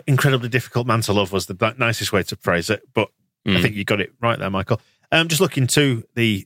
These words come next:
Speaker 1: the quarterfinals, Friday, Saturday, we got Croatia, Brazil. Um, I've been diving onto, you know, Project five thirty-eight, who we've dug out a number of times for their predicting abilities, where they basically say,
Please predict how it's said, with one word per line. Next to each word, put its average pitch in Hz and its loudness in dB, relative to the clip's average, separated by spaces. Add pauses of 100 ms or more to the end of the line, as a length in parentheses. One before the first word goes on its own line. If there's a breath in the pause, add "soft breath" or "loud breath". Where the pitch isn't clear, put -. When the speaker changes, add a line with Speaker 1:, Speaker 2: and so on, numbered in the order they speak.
Speaker 1:
the - -2
quarterfinals, 113 2
Friday, 117 0
Saturday, 107 -2
we 113 -12
got 120 -2
Croatia, 117 0
Brazil. 113 -2 (380)
Um, 117 2
I've 139 0
been 151 0
diving 143 0
onto, 131 0
you 120 0
know, 120 2 (120)
Project 117 -2
five 117 0
thirty-eight, 104 0
who 101 0
we've 95 -4 (120)
dug 104 0
out 98 0
a 110 -2
number 101 0
of 101 0
times 95 -2
for - -6
their 95 2
predicting 104 -4
abilities, 92 -2
where 104 2
they 101 0
basically 104 0
say, 101 0